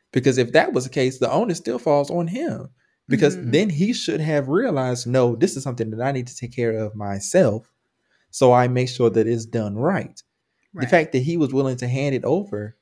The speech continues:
Speaker 1: to her
Speaker 2: Mm-hmm.
Speaker 1: without making clear that the blueberries were the make or break of the
Speaker 2: Mm-hmm.
Speaker 1: cake, and it was gonna trigger him like that, then that's on him. 'Cause she was t-,
Speaker 2: Yeah.
Speaker 1: she thought she was just doing something nice,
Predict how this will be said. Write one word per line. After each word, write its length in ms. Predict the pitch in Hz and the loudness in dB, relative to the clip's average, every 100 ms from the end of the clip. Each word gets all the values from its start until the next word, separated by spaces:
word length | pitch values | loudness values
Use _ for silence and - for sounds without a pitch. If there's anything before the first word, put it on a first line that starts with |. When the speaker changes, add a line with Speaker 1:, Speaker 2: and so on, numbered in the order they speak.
| _ | _
Speaker 1:
to 200 | 175 185 | -4 -2
her 360 | 120 101 104 127 _ _ _ 180 | -4 -6 -8 -12 _ _ _ -16
Speaker 2:
Mm-hmm. 260 | 175 170 135 | -14 -2 4
Speaker 1:
without 440 | 151 175 147 - _ _ _ _ _ _ _ - | 4 4 0 -4 _ _ _ _ _ _ _ -6
making 580 | 123 151 160 151 127 | 2 2 2 -4 -6
clear 680 | 123 - 220 220 208 214 233 _ _ _ _ | -10 -12 -8 -4 -4 -6 -10 _ _ _ _
that 160 | 139 127 | 2 2
the 100 | 117 | 2
blueberries 720 | 151 170 156 156 151 147 127 | 4 4 6 4 4 -2 -2
were 200 | 120 120 | 0 0
the 220 | 98 95 | -2 -6
make 400 | 101 117 151 147 | -4 0 0 0
or 140 | 113 | -4
break 540 | 107 123 175 180 - _ _ _ _ | 0 4 4 2 -6 _ _ _ _
of 320 | 151 185 160 | 4 4 2
the 80 | 143 | -2
Speaker 2:
Mm-hmm. 60 | - | -2
Speaker 1:
cake, 460 | 220 214 214 _ _ _ _ _ | -2 -4 -6 _ _ _ _ _
and 120 | 143 | 2
it 40 | 151 | 4
was 120 | 147 | 2
gonna 180 | 113 104 | -2 -2
trigger 260 | 185 190 | -2 -2
him 200 | 196 208 | -4 -6
like 240 | 214 220 226 | -6 -8 -8
that, 240 | 220 - _ _ _ _ - | -8 -8 _ _ _ _ -4
then 160 | 156 320 | -2 -2
that's 200 | 440 330 | -4 -4
on 180 | 302 311 | -4 -4
him. 460 | 359 339 107 101 _ | -4 -4 -4 -8 _
'Cause 140 | - 175 | -2 0
she 140 | 339 | 0
was 120 | 466 180 | -2 -2
t-, 60 | |
Speaker 2:
Yeah. 140 | 170 160 | -4 -6
Speaker 1:
she 240 | 175 294 | -6 -8
thought 260 | - - 190 | -2 -2 -2
she 100 | 214 | -6
was 120 | 165 | -6
just 120 | 165 | -4
doing 200 | 196 196 | -2 -2
something 260 | 208 190 196 | -4 -4 -6
nice, 320 | 285 269 | -6 -8